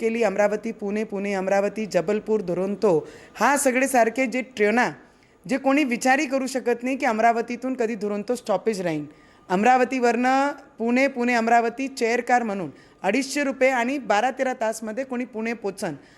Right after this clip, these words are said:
हा गेल्या कितीक वर्षापासून सगळ्यांचा प्रयस-, प्रयत्न होता, पण कोणीही हिला सफल करू शकला नाही,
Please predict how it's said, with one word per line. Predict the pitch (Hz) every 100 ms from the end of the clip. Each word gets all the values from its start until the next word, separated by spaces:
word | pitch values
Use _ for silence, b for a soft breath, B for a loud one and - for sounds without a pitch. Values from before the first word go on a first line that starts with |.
| b
हा | b 220 277
गेल्या | 240 254 269
कितीक | 277 254 277 240
वर्षापासून | 233 220 226 226 240 254
सगळ्यांचा | 226 202 214 220
प्रयस-, | 233 196 208 214 - B B -
प्रयत्न | 208 277 285
होता, | 254 185 240
पण | 247 240
कोणीही | 220 208 240 277
हिला | 226 233
सफल | 247 190 220
करू | 220 196
शकला | 202 196 190 175
नाही, | 156